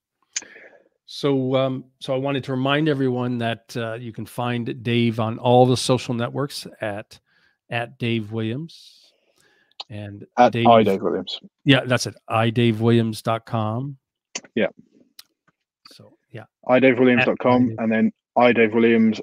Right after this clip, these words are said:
Speaker 2: on Instagram, Twitter, Facebook, and because I am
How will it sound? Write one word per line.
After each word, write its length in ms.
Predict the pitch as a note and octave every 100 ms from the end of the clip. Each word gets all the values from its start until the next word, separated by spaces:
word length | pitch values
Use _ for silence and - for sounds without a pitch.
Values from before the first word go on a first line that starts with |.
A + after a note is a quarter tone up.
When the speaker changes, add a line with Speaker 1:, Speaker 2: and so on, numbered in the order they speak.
| -
Speaker 2:
on 400 | G#2+ G#2 G#2 G#2 -
Instagram, 560 | C#3 - A#2+ B2+ A#2+ A2+
Twitter, 500 | - A#2 A#2 G#2+ G#2 - -
Facebook, 440 | A2+ - A#2 G#2+ - - -
and 400 | D#3 A2+ A#2+ C#3+
because 340 | C#3 - A#2+ A2
I 160 | A2+ A2+
am 340 | G#2+ G#2 G#2